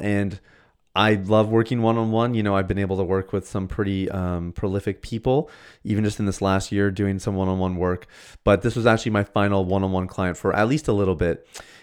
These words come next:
And, uh, we had this great conversation about how to monitor progress, 'cause he was wrapping up,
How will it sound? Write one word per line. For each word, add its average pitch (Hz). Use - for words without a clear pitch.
And, 113
uh, 110
we 120
had 151
this 107
great 131
conversation 117
about -
how 120
to 147
monitor 110
progress, 101
'cause 101
he 123
was 120
wrapping 107
up, 101